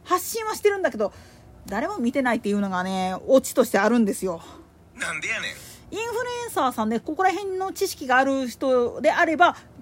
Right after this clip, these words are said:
Speaker 1: 常に発信してるから分かるはずなんだけれども、で、かつそういうのはなんで必要なのかっていうのも、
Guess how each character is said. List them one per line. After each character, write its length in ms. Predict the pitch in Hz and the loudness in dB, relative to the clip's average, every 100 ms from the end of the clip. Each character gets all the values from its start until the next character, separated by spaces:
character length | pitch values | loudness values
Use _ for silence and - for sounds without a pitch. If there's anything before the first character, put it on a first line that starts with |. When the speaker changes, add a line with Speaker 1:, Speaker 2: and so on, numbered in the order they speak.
| - | -18
Speaker 1:
常 120 | - 440 320 | -8 0 0
に 60 | |
発 260 | 247 226 - | 2 0 0
信 160 | 349 | 0
し 60 | 302 | 0
て 100 | 349 | 0
る 80 | 311 | 0
か 60 | |
ら 80 | 202 | 0
分 120 | 214 | 2
か 120 | 247 370 | 4 4
る 80 | |
は 120 | 302 370 | 4 2
ず 100 | 330 | 4
な 140 | 359 | 2
ん 60 | 277 | 2
だ 80 | |
け 240 | 208 190 - 196 | -4 -8 -10 -8
れ 220 | 208 190 | -6 -2
ど 100 | 220 | 2
も、 320 | 277 233 - - 262 | 4 2 0 -10 0
で、 200 | 277 277 - - - | 0 0 -10 -20 -14
か 140 | - 508 | -6 -4
つ 160 | 381 | -2
そ 220 | 349 381 392 | 0 2 2
う 20 | |
い 40 | |
う 100 | 381 | 0
の 560 | 339 277 262 240 226 269 | 0 0 0 -2 -4 2
は 160 | 294 | 2
な 180 | 269 370 | 4 2
ん 80 | 403 | 2
で 240 | 403 403 | -2 -4
必 160 | - 370 | -4 -8
要 120 | 381 | -4
な 120 | 349 | -2
の 60 | 294 | -2
か 100 | 262 | -4
っ 60 | 254 | -4
て 80 | |
い 40 | 233 | -2
う 80 | 226 | -2
の 120 | 214 | -2
も、 220 | 233 | -2